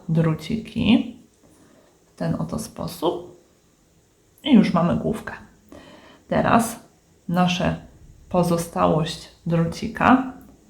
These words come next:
będziemy zakręcać wokół własnej osi, żeby stworzyć takie antenki, czółka, jakie właśnie ma motylek. Tworzymy takiego małego ślimaczka.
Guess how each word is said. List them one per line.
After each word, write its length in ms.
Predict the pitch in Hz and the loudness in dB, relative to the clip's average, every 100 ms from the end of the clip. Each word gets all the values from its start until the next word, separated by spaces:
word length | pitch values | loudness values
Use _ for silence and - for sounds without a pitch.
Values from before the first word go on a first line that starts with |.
| _ _ 190 | _ _ -2
będziemy 380 | 170 175 165 | 0 2 0
zakręcać 840 | - 269 294 - 208 202 190 185 175 - - - - - - _ 175 | 4 6 6 4 6 6 6 0 -2 -4 -14 -20 -20 -20 -20 _ 0
wokół 360 | 185 190 180 | 2 2 0
własnej 460 | 175 165 - 175 - | 0 -2 -2 -4 -2
osi, 720 | - 165 - 226 294 - - - - - - - _ _ - - _ - - - - - - | -2 -2 -2 0 0 0 -12 -20 -20 -20 -20 -20 _ _ -20 -20 _ -20 -20 -20 -20 -14 -4
żeby 420 | 180 208 247 202 | 2 6 8 6
stworzyć 600 | 196 - 196 208 196 - | 2 -4 2 4 2 -2
takie 340 | - 220 196 | -2 -2 -2
antenki, 800 | 170 160 - 269 262 226 220 185 | 0 0 2 6 8 8 6 0
czółka, 600 | - 240 226 214 185 180 - - | 0 6 6 6 0 -4 -10 -4
jakie 260 | 302 240 208 | -2 4 6
właśnie 320 | 190 - 175 | 6 4 0
ma 100 | 170 | 2
motylek. 540 | 160 165 160 - - - - - | 2 0 -2 -4 -6 -12 -20 -14
Tworzymy 420 | - 190 226 202 | -2 6 8 8
takiego 320 | 190 190 175 | 6 0 0
małego 340 | 170 165 165 | 2 4 4
ślimaczka. 560 | 170 - 165 - - | 2 -2 0 0 0